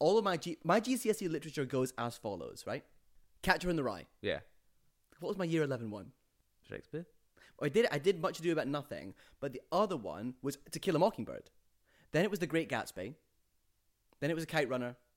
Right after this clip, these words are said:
Speaker 1: This is, this is going into year thirteen, twelve and thirteen. Then it was Wuthering Heights, which I didn't read.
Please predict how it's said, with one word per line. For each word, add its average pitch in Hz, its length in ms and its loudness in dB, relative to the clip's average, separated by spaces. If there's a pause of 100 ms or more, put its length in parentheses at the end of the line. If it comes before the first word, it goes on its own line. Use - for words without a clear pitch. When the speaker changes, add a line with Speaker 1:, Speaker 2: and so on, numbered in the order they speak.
Speaker 1:
This 135 140 -6
is, 120 80 -10
this 131 140 -4
is 131 60 -8
going 117 180 -4
into 101 200 -10
year 101 100 -8
thirteen, 101 340 -10
twelve - 180 -10
and 104 100 -16
thirteen. 92 400 -14 (560)
Then 170 180 2
it 156 100 -4
was 131 800 0 (160)
Wuthering 135 360 -2
Heights, 120 340 -6
which 110 100 -10
I - 40 -12
didn't 78 180 -14
read. 107 200 -12